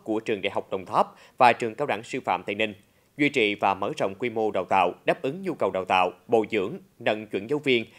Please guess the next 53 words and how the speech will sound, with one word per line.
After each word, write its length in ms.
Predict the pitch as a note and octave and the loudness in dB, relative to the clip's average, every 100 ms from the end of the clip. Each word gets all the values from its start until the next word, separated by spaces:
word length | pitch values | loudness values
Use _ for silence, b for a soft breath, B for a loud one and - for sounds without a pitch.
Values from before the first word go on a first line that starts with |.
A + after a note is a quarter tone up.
| B | B
và 180 | - A#2 | 4 4
phát 180 | A2 A3 | 4 0
triển 280 | C3 G#2 B2+ | 0 -2 -2
nguồn 180 | A2+ A2 | -6 -6
nhân 120 | D3 | -4
lực 240 | B2+ G2 - | -2 -2 -2
cho 80 | A2 | -2
tỉnh 140 | - | -2
Tây 140 | G2+ A#2 | -4 -2
Ninh 180 | A2 G#2+ | -2 -2
nói 120 | C#3 | -2
riêng 220 | C3+ A#2 G#2+ B B | 0 0 -2 B B
và 160 | - B2 | 4 4
khu 160 | - E3 | 4 -2
vực 200 | A#2 - | -4 -4
Đông 140 | A#2 | -6
Nam 140 | A#2 A2 | -4 0
Bộ, 280 | G#2+ F2+ - - | 2 2 -2 0
Tây 140 | A#2 | 0
Nam 160 | G#2+ G2+ | 0 0
Bộ 200 | F#2 F2+ | 0 0
nói 120 | C3 | 0
chung. 220 | B2 G#2+ - _ b b | 2 0 -2 _ b b
Bên 120 | - C3+ | -2 0
cạnh 160 | A#2 | 2
đó, 280 | G#2+ A#2 A3 - _ | 4 2 0 -8 _
trường 220 | D3 B2+ | 2 2
sẽ 200 | B2+ B2+ | 2 0
tập 240 | - B2+ - | 0 -2 -2
trung 180 | B2+ | -2
đào 140 | A#2 G2+ | 0 0
tạo 300 | G#2 F#2+ G2+ - | 2 2 2 0
và 140 | A2 | 0
cung 200 | - C3+ | 0 -4
cấp 200 | G#3 A3 | -4 -4
nguồn 200 | B2+ G#2 | -6 -6
nhân 160 | C3+ C3 | -4 -2
lực 200 | G2+ - | -4 -4
chất 160 | G3+ | -8
lượng 140 | G#2 F#2 | -8 0
cao 300 | A2+ G#2+ G#2+ B B | 4 4 4 B B
ở 180 | A2+ A2+ | 2 2
các 180 | F3 | 0
lĩnh 160 | F3+ C3 C#3+ | -6 -6 -4
vực 180 | G#2 - | -6 -4
nông 180 | A#2+ A#2 | -6 0
nghiệp, 220 | G2 - - | -2 -2 -4
kinh 140 | A#2 | -4
tế, 320 | A2 G#2+ E3 - | 0 0 0 -4
sức 200 | - A2 | -8 -2
khỏe, 260 | A#2+ F#2 - | 2 2 2
xây 160 | - C3+ | -2 -2
dựng, 260 | A#2+ G2 | 0 0